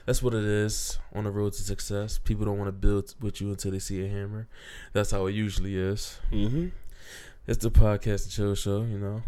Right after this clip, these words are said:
Speaker 1: I'm not gonna do no introduction 'cause it probably is an introduction on this episode.
Speaker 2: A pretty good one, actually. We started, you know, now a little more professional,
Speaker 1: Yeah,
Speaker 2: putting
Speaker 1: we,
Speaker 2: them
Speaker 1: we're
Speaker 2: on.
Speaker 1: getting more professional with the podcast. It's
Speaker 2: Yeah,
Speaker 1: here.
Speaker 2: evolving.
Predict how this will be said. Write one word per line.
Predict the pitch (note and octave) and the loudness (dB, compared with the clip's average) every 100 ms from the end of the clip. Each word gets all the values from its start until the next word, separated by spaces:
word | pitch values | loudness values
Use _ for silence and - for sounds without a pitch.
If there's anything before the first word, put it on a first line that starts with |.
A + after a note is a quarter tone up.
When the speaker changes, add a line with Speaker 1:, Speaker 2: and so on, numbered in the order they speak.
| - | 0
Speaker 1:
I'm | A2+ | 0
not | A#2 G#2 | 0 0
gonna | G#2+ | 0
do | G#2 | 0
no | G#2 | -4
introduction | G2+ - F#2+ G2 - G2+ | -6 -6 -4 -4 -4 -6
'cause | G2+ | -6
it | G2+ | 0
probably | B2+ A2+ G#2 | 0 0 -2
is | G2 | -4
an | G2+ | -6
introduction | F#2+ G2+ G2+ G2 G2+ | -6 -4 -4 -2 -4
on | G2 | -4
this | G2 F#2+ | -4 -4
episode. | F2+ G2+ G2+ F#2+ G2 A#2 | 0 0 0 -2 -2 4
Speaker 2:
A | |
pretty | D3+ E3+ | 8 8
good | G2+ D3+ | 10 8
one, | G2+ | 8
actually. | F2+ F2+ F2+ | 4 2 2
We | F2+ | 2
started, | - A#2 G2+ | 8 8 8
you | F2+ F2+ | 4 2
know, | F2+ F2 G2 | 2 2 2
now | F2+ F2 | 2 2
a | E2+ E2+ - | 0 -4 0
little | F#2 | 2
more | F#2+ F2 | 2 2
professional, | F2+ F#2 G#2+ G2 E2+ | 0 2 2 0 -2
Speaker 1:
Yeah, | E2+ B2 | 4 6
Speaker 2:
putting | A#2+ | 6
Speaker 1:
we, | |
Speaker 2:
them | C#3+ | 6
Speaker 1:
we're | D3 E3+ | 6 6
Speaker 2:
on. | |
Speaker 1:
getting | D#3 A#2+ | 4 2
more | A2 | 0
professional | G2+ - G2+ G2 G2+ | 6 6 6 0 -4
with | F#2 | -2
the | F2 | 12
podcast. | - F#2+ F#2+ G2 G#2 | 12 12 0 -2 -2
It's | A#2+ | 0
Speaker 2:
Yeah, | F3+ G#2+ | 2 4
Speaker 1:
here. | G2+ | 2
Speaker 2:
evolving. | B2+ G3+ G3 G#2 F2 | 2 4 4 2 -6